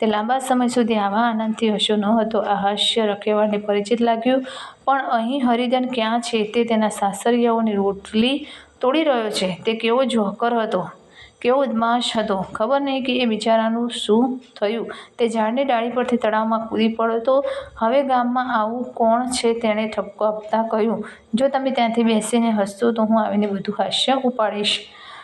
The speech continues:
નહીંતર સીધો નીચે આવી જાઓ." ને તે અપશબ્દો બોલી રહ્યો હતો, ત્યારે એક પથ્થર આવ્યો અને તેના માથા પર વાગ્યો. માથું ટેકવીને તેણે કહ્યું, "હું નથી માનતો કે આ શૈતાન કોણ છે. રાહ જુઓ, હું આવીને તમારી પાસેથી સમાચાર મેળવીશ."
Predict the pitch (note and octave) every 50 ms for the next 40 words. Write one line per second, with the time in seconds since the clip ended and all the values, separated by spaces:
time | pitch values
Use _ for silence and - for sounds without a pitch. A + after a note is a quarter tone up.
0 | - - - A#3+ C4+ C4+ D4+ D4 D4 - C4+ C4 B3+ C4+ C4+ C4 B3+ A#3+ A#3 -
1 | B3+ A#3+ A3 G#3+ G#3+ G#3 G#3 G3 G3 F#3+ - - - - - - A3+ A#3 A#3+ A3+
2 | A#3 B3 A#3+ A#3 A3+ A3+ - - A#3+ A3 A3+ A#3 A3 G3+ G3 G3 G3+ G#3 G3+ G3+
3 | F#3+ G3 G#3 G#3+ G#3 A3+ A3+ A3+ A#3 A#3+ - A3+ A#3+ C4+ C4 C4 - A#3+ A#3+ -
4 | - A#3 A3 A3 A3 A3 A3+ A3+ A3 G#3+ G#3+ G#3+ G#3+ G#3 G#3 G3+ F#3+ G3 F#3+ G#3
5 | A3 G#3+ A3 A3+ A3 A3+ A3+ A3 A3 B3 C4+ C4+ C4 C4 - - - - - -
6 | A3+ A3+ B3 B3 C#4+ C#4+ C#4+ C#4 C4 C4 C4+ B3+ B3+ B3 B3+ A#3+ A#3 A3+ A3+ A#3
7 | A3 A3+ A#3 A3 A3+ A#3+ A#3+ A3+ A3 A3 A3+ A#3+ A#3+ A#3 A#3 A3+ A3+ A3+ A3+ B3+
8 | C4 B3+ B3+ - B3+ B3 - A#3+ A3+ A3+ - - G3 G3 - A3+ A3+ A3 G#3+ G#3+
9 | - A3 A3+ A#3 A#3+ A#3 - A#3+ A#3 B3 C4 B3+ B3+ - - - - - G3+ G#3
10 | G#3+ A3 A3+ A3+ A3+ A3+ A3 G#3 G3+ G3 G#3+ A#3 A#3+ - A#3 G#3+ G3+ G#3 A3 A3
11 | A3 G#3+ A3 G#3 G#3 G#3+ G#3 G#3 F#3+ F#3 - G3+ F#3+ G#3 G3+ - G3 G3+ G#3 G3
12 | G3+ - A3+ C4+ D4+ C#4 A#3+ G#3+ G3+ G3 G3 - -